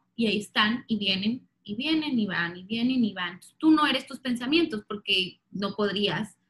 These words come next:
porque ellos vienen y van. Entonces, es decir, no me voy a identificar con el pensamiento, no soy el pensamiento. Pensamiento está aquí como información disponible,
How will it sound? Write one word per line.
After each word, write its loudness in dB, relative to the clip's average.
porque -10
ellos -2
vienen 0
y -10
van. -4
Entonces, 0
es -2
decir, 0
no 4
me 2
voy -4
a -8
identificar -6
con -4
el 2
pensamiento, -6
no 4
soy -2
el -4
pensamiento. -10
Pensamiento 2
está -4
aquí -10
como 0
información -4
disponible, -4